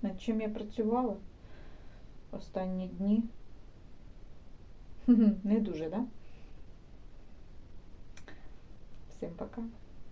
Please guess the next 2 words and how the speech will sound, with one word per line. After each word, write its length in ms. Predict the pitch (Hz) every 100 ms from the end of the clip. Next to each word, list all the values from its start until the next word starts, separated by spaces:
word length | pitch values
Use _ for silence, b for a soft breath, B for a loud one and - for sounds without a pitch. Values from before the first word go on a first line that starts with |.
| - - - - - - - - - - B B B B -
Вітаю 420 | 330 330 370 269 165
всіх. 500 | - 165 170 -